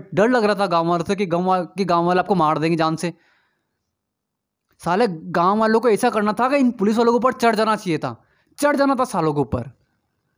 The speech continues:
तब इनको पता, पता चलता कि रियल में बलात्कार किसे कहते हैं। जब इनकी माँ बेट-, जब इनकी माँ बेटियों के साथ होगा ना ऐसी घटना, और जब केस को रफा दफा कर दिया जाएगा ना, तब इनकी रूह खड़ी होगी, तब इनको पता चलेगा कि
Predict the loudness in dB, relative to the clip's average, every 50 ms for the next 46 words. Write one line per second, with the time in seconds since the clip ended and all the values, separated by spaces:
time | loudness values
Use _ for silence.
0 | _ _ _ _ _ _ _ _ _ _ _ _ -2 0 2 2 2 2 2 2
1 | 0 0 0 -2 -2 -2 -8 -20 _ _ _ -20 _ _ _ _ _ _ _ -4
2 | -2 0 0 2 0 2 2 2 2 2 2 2 2 2 2 4 4 4 4 4
3 | 4 2 2 2 2 2 0 0 0 -2 -2 0 -2 -4 -4 -2 -2 -2 -2 -2
4 | -2 -4 -4 -6 -8 _ _ _ _ _ _ -20 _ -6 -2 0 2 2 2 2
5 | 2 2 2 2 2 2 0 0 -2 -6 -16 -20 _ _ -2 0 2 2 0 2
6 | 0 0 2 2 2 2 2 0 0 0 -2 -2 -2 -2 -2 0 0 0 0 0
7 | -2 -2 -4 -4 -4 -4 -2 -2 0 0 0 0 -4 -6 -12 -20 -20 -20 -10 -2
8 | -2 -2 -2 0 0 0 0 0 -2 -6 -6 -12 _ -2 0 0 0 2 0 0
9 | 0 0 0 0 -2 0 0 0 -2 -2 0 0 0 0 0 0 2 2 2 2
10 | 2 2 0 0 -4 -8 -2 -2 0 0 0 0 2 2 0 0 -2 -2 0 0
11 | 2 2 2 2 2 0 0 0 0 2 4 4 4 2 0 0 -2 -6 -16 -4
12 | -2 0 2 2 2 2 2 2 0 0 -2 -2 0 0 0 0 2 2 2 0
13 | 0 -2 -8 -14 -20 -20 -20 _ _ 0 2 4 4 4 2 0 -4